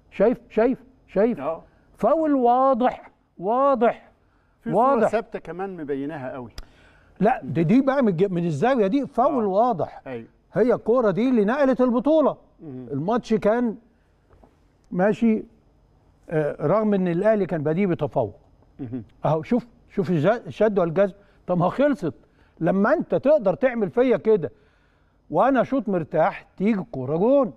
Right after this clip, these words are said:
Speaker 1: خلاص خلصت. يبقى اللي علق عليها مين؟ أنا أحب وأقدر الكابتن مدحت البلتاجي، لكن كنت أتمنى أن يتصدى هو في التبرير،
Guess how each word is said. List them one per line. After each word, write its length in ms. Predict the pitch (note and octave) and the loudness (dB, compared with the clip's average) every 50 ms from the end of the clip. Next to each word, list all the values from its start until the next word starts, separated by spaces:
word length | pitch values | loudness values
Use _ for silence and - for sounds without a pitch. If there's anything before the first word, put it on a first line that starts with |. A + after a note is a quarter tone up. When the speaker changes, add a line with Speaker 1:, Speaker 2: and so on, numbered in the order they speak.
| _ _ _ | _ _ _
Speaker 1:
خلاص 320 | - D3+ F3 A#3 B3+ - | -2 -2 0 0 -2 -2
خلصت. 460 | - G3+ B3 D4+ D#4+ G#3+ - E3 A2+ - _ _ _ _ _ _ _ _ _ _ _ _ _ _ _ _ _ _ _ _ _ _ _ _ _ _ _ _ _ _ _ _ - | -2 0 0 2 0 -2 -6 -8 -10 -10 _ _ _ _ _ _ _ _ _ _ _ _ _ _ _ _ _ _ _ _ _ _ _ _ _ _ _ _ _ _ _ _ -2
يبقى 260 | D#3+ F#3 G#3 G3+ A3 G3 | 0 0 0 2 0 0
اللي 140 | G#3 G#3 | 2 2
علق 400 | G3 F3+ A#3 D4 D4+ C4 - - | 2 2 2 0 0 -2 -2 -2
عليها 280 | G3+ G3+ A3 C4 B3 A3 | -2 0 0 0 0 0
مين؟ 340 | G3+ G3+ G3+ F#3+ F3 D3 A#2+ - _ _ _ _ _ _ - | 0 -2 -4 -4 -6 -8 -10 -14 _ _ _ _ _ _ -2
أنا 280 | G3 G#3 A#3 A3 G#3 G3 | -2 0 0 -2 -4 -4
أحب 360 | D3 - G#3 A3 G#3 D#3 A#2+ G#2+ _ _ _ _ _ _ _ _ _ _ _ - | -4 -2 0 0 0 -2 -6 -14 _ _ _ _ _ _ _ _ _ _ _ -6
وأقدر 720 | D3 D#3+ G3 F#3 - - G3+ G3+ G#3 E3+ D3+ E3 C#3+ A#2 F#2+ - _ - | -6 -4 -4 -4 -2 0 0 0 0 0 -4 -4 -4 -6 -8 -16 _ -10
الكابتن 460 | D3 C3+ C3 - F#3+ F#3 - F3 D#3+ | -8 -6 -2 -2 -2 -2 -2 -4 -4
مدحت 360 | D#3 F3+ - - - D#3+ - | -4 -4 -4 -4 -4 -4 -4
البلتاجي، 600 | D#3 D3+ C#3+ D3+ C#3 - - D#3+ D3+ B2+ A2+ A2 - - - - - | -2 -2 -2 -4 -4 -2 -2 -2 -2 -2 -4 -8 -12 -14 -16 -8 -4
لكن 240 | F3+ G3+ - B3+ A#3+ | -2 0 0 0 0
كنت 240 | - C#4 C#4+ - B3+ | 2 0 0 0 0
أتمنى 520 | A3+ G#3 - A3 A#3 B3+ C4 B3 G#3+ G3 | -2 0 2 2 2 2 2 2 2 0
أن 100 | G3 F#3+ | 0 0
يتصدى 500 | F#3 E3+ - F#3+ - - A3+ A3 E3+ D#3 | 0 0 0 -2 -2 0 -2 -2 0 -2
هو 300 | D3 E3 F#3+ F3+ F3 D3+ - - _ _ _ _ | -2 0 0 0 -2 -2 -4 -14 _ _ _ _
في 100 | - - | -4 -2
التبرير، 640 | D3 C3+ - F#3 E3+ D3+ E3 G3 G#3 G3 D#3 C#3+ | -2 0 0 -2 0 2 2 2 2 2 0 -4